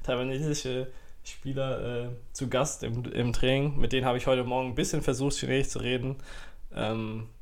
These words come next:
die mussten nach jedem zweiten Satz auf jeden Fall noch lachen. Aber es, äh, die haben auf jeden Fall,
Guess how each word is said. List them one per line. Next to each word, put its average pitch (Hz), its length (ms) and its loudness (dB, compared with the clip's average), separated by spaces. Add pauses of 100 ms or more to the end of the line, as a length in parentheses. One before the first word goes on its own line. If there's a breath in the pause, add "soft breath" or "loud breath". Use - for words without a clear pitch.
(200)
die 117 160 -6
mussten 131 260 -4
nach 117 160 -2
jedem 135 160 0
zweiten 123 280 4
Satz 117 200 4
auf 117 120 2
jeden 123 120 0
Fall 110 120 2
noch 107 140 2
lachen. 156 340 2 (180)
Aber 113 340 4
es, 208 160 -2
äh, 160 320 8
die 135 160 4
haben 147 120 4
auf 156 120 4
jeden 156 140 6
Fall, 147 380 4